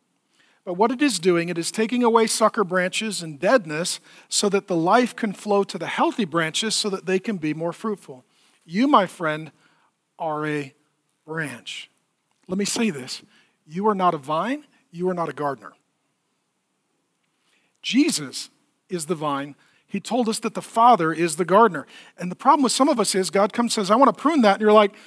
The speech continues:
"No, <laughs> no, I can't prune that." God says, "No, it's not healthy." "Come on, I like it." "Oh, it's, that's, uh, it's really not healthy." And sometimes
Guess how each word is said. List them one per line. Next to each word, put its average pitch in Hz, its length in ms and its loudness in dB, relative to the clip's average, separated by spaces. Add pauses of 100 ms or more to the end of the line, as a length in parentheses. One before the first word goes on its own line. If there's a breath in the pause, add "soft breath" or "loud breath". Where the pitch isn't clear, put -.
(360 soft breath)
"No, 311 460 8 (260)
<laughs> - 960 -4
no, 285 220 10
I 262 100 8
can't 339 300 6
prune 349 220 8
that." 320 380 6 (1500 loud breath)
God 156 200 -4
says, 190 180 -4
"No, 208 220 4
it's - 200 0
not 214 220 4
healthy." 220 640 2 (840)
"Come 262 120 6
on, 302 160 12
I 269 80 12
like 330 320 8
it." 254 200 6 (300)
"Oh, 254 140 -6
it's, 190 220 -2
that's, 165 380 0
uh, 139 100 -4
it's - 240 -8
really 294 260 2
not 113 220 -4
healthy." - 420 -8 (1900)
And 185 140 -8
sometimes 247 720 0